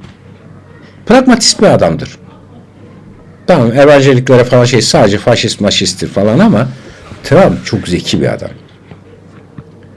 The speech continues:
Netanyahu gibi bir faşist için iki milyarlık İslam dünyasının,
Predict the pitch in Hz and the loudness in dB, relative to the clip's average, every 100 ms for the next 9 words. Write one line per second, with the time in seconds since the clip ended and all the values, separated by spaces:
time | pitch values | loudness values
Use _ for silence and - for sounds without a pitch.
0 | - - - 107 127 190 262 220 131 139 | -20 -20 -6 -2 2 4 4 4 4 4
1 | 160 220 - 123 123 233 - 127 127 95 | 4 2 2 0 2 2 0 -2 -2 -4
2 | - - - - - - _ - - - | -8 -16 -20 -20 -20 -20 _ -20 -20 -20
3 | _ - - - - - - - - 139 | _ -20 -20 -20 -20 -20 -20 -18 -6 -2
4 | 233 202 123 98 92 71 107 - 196 147 | 2 4 4 2 0 -6 -6 0 2 2
5 | 101 92 90 - 113 131 | 2 2 0 0 0 0